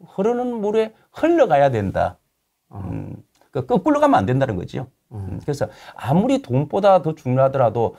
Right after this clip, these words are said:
Speaker 1: 사람의, 우리가 살아갈 수 있는 사람의 그 상식적인 그런, 음, 그런 그 마음을 가짐이 있어야 되지. 상식이 안 통하면은 경매도 아무것도 못 합니다. 임차인 같은 경우에는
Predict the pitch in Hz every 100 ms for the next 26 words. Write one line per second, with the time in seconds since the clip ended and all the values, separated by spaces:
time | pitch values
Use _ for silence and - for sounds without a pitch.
0 | _ - - 135 170 220 220 202 - 135
1 | 170 143 - 247 185 180 143 135 - 143
2 | 160 196 196 131 131 - - - 294 294
3 | - 175 151 139 139 139 113 101 _ _
4 | _ - 101 101 - 254 262 196 160 139
5 | 120 107 98 139 156 127 139 135 127 123
6 | 123 123 90 98 120 - _ _ _ 139
7 | 131 107 - 320 370 262 208 131 113 -
8 | 156 135 117 - - _ - 151 226 294
9 | - 214 - - - - 120 92 90 _
10 | _ 131 127 139 - 185 131 - 104 95
11 | 98 98 92 139 107